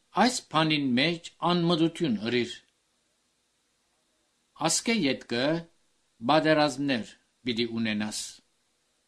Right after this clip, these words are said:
Ասա այս տեսանողին սրտողեցավ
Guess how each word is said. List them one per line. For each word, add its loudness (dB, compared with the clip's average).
Ասա 2
այս 0
տեսանողին -2
սրտողեցավ -2